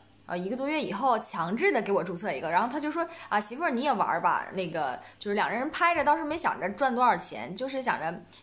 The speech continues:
记录一下自己的生活，就以后看一看，觉得还挺有意思的啊。啊，当时我还挺不看好的，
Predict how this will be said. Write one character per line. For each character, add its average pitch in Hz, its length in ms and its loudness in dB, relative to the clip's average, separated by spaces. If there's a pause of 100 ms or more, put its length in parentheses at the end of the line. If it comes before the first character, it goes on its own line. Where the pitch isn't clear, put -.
记 277 140 -6
录 262 120 0
一 226 60 2
下 226 160 2
自 233 100 -6
己 196 80 -6
的 160 80 -4
生 180 360 -6
活， - 260 -10
就 185 140 -6
以 175 100 -6
后 202 160 -4
看 202 260 -2
一 - 60 -10
看， 190 180 -6
觉 156 120 -6
得 220 100 -2
还 190 140 -4
挺 - 180 -8
有 143 80 -8
意 190 160 -4
思 185 140 -12
的 - 80 -6
啊。 - 280 -6 (420)
啊， 208 120 -2
当 269 160 4
时 339 80 -4
我 - 140 2
还 214 120 2 (200)
挺 180 200 -6
不 175 80 -8
看 262 240 2
好 214 240 -2
的， - 280 -8